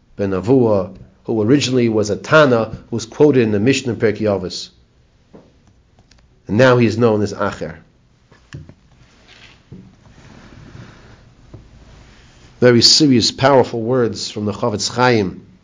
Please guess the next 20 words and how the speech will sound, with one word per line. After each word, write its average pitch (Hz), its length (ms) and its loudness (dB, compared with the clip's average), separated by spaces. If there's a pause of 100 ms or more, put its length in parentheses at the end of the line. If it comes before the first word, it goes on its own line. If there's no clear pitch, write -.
(920)
And 104 100 -6
the - 0 -
Chavetz 110 320 -2
Chaim 139 260 2
is 104 100 -6
bringing 123 360 -2
this 101 160 -4
down 117 640 0 (1800)
to 147 140 2
remind 143 480 6
us 131 140 0
the 120 100 -4
power 139 680 2 (840)
of 107 120 -12
speech, - 840 -4 (1400)
the 107 80 -12
power 147 400 4
of 127 120 2
our 123 100 0
words 131 760 0